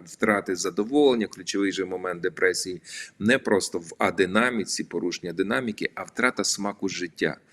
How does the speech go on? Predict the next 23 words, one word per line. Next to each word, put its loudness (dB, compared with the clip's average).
втрата 2
задоволення. 0
От -4
ангедонія, 2
втрата -2
від -4
задоволення 2
від -4
звичного -4
життя, -2
це -2
ключовий 4
момент -4
істинної 4
депресії. 0
Що 6
робити 6
психологу, 0
коли 0
клієнт -2
з -4
ознаками -2
депресії -2